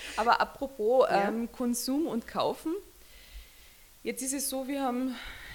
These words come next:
Speaker 1: einige Wochen Lockdown hinter uns und jetzt am kommenden Sonntag machen aus natürlich die Geschäfte auf. Was hältst denn du davon, dass jetzt einmal am Sonntag offen ist?
Speaker 2: Ich find's okay. Ich find unter dieser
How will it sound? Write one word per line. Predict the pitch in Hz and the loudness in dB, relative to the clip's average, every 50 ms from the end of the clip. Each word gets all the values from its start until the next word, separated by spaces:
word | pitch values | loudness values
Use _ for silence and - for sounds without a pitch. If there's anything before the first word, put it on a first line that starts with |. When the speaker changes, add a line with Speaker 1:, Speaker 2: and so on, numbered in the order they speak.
| - 214 | -12 -8
Speaker 1:
einige | - 226 240 233 247 226 | -6 -4 -4 -2 -2 0
Wochen | 220 226 - 254 | -2 -2 -2 -2
Lockdown | 208 185 190 - - - 302 | -4 -4 -6 -6 -8 -6 -4
hinter | 277 294 294 294 320 302 | -4 -4 -4 -4 -4 -6
uns | 294 294 294 285 285 | -4 -4 -6 -6 -6
und | 254 233 | -8 -8
jetzt | 233 226 - | -8 -8 -8
am | 240 233 | -10 -10
kommenden | 233 - 214 220 240 240 247 240 | -8 -8 -8 -8 -6 -6 -8 -8
Sonntag | - - 202 196 226 - 247 240 240 240 - - - | -10 -10 -10 -10 -8 -6 -6 -6 -6 -8 -12 -18 -14
machen | 226 208 202 208 196 - 247 226 - | -10 -8 -8 -8 -8 -8 -8 -8 -8
aus | - - 208 220 | -8 -10 -10 -10
natürlich | 220 202 - 247 240 226 - | -10 -8 -8 -8 -8 -8 -10
die | - 226 | -12 -12
Geschäfte | 202 220 196 - - - 196 - - 175 - | -8 -6 -6 -4 -6 -6 -8 -10 -10 -8 -8
auf. | 180 180 180 - - - - - - - - - | -8 -8 -10 -14 -18 -20 -20 -20 -20 -20 -18 -16
Was | 214 196 196 | -14 -12 -10
hältst | 208 202 202 - - | -10 -10 -10 -10 -10
denn | 220 | -10
du | 208 220 | -10 -8
davon, | 214 196 196 - - 180 185 180 | -10 -10 -10 -10 -12 -10 -10 -10
dass | 185 180 - - | -10 -10 -12 -12
jetzt | 185 180 180 - 202 | -12 -12 -12 -12 -12
einmal | 190 185 185 | -12 -12 -12
am | 185 185 | -12 -12
Sonntag | - - 175 180 175 - 170 - | -12 -12 -12 -12 -14 -16 -18 -18
offen | - - - - - - 180 | -20 -20 -20 -20 -20 -18 -18
ist? | - - - - - - | -18 -20 -20 -20 -14 -12
Speaker 2:
Ich | 202 214 | -12 -10
find's | - 247 254 254 - - | -10 -10 -10 -10 -10 -12
okay. | 240 240 - - 254 240 220 - - - - - - - - - - - - - - - - - - | -14 -14 -14 -12 -12 -12 -12 -14 -18 -20 -20 -20 -20 -20 -20 -20 -20 -20 -20 -20 -20 -20 -20 -16 -12
Ich | 208 202 | -12 -10
find | 214 240 254 262 269 | -8 -6 -8 -6 -6
unter | - 226 233 226 - 208 | -8 -8 -8 -6 -8 -10
dieser | 208 - 220 240 226 240 240 240 233 | -10 -10 -12 -10 -8 -6 -6 -6 -8